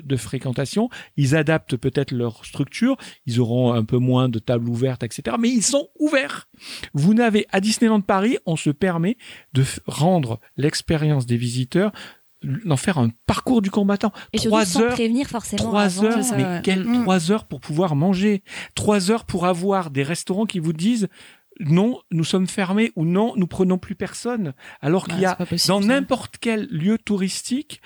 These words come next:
Speaker 1: euh, le restaurateur, je peux vous dire, il vous dirait : « Mais attendez, on va un truc, on va vous trouver une solution. » Là, non, c'est
Speaker 3: Ouais, c'est
Speaker 1: enfin,
Speaker 3: démerdez-vous,
Speaker 1: c'est, c'est,
Speaker 3: euh.
Speaker 1: voilà, c'est, c'est surréaliste. Et à l'heure actuelle, l'expérience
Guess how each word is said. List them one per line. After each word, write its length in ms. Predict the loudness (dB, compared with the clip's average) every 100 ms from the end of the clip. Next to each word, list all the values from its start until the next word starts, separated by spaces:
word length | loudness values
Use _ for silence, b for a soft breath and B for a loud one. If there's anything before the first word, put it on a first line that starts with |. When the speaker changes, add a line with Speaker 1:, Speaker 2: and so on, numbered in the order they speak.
| B B B
Speaker 1:
euh, 140 | -2 2
le 140 | 2
restaurateur, 680 | 0 -2 -2 0 0 -2 -4
je 80 | -2
peux 80 | -4
vous 100 | 0
dire, 160 | 2
il 120 | 2
vous 100 | 2
dirait : « 240 | 2 2 2
Mais 80 | 0
attendez, 260 | 2 0
on 100 | 2
va 140 | 2 2
un 60 |
truc, 240 | 0 -4 -6 B B -2
on 60 |
va 100 | 0
vous 100 | 2
trouver 220 | 2 2
une 60 | 2
solution. » 480 | 2 -2 -2 -6 -2
Là, 180 | 0 0
non, 220 | 0 -4
c'est 220 | -4 -6 -6 B
Speaker 3:
Ouais, 100 | -8 -4
c'est 100 | 0
Speaker 1:
enfin, 100 | 2
Speaker 3:
démerdez-vous, 520 | 2 2 2 2 2
Speaker 1:
c'est, 60 | 2
c'est, 40 |
Speaker 3:
euh. 140 | 2 2
Speaker 1:
voilà, 220 | 2 0
c'est, 220 | -2 -4 B B
c'est 160 | -2
surréaliste. 600 | 0 0 2 2 2 0 2
Et 120 | 2
à 60 | 4
l'heure 160 | 2 0
actuelle, 500 | -4 -2 -2 -2 -4
l'expérience 720 | -2 -2 0 2 2 0 -2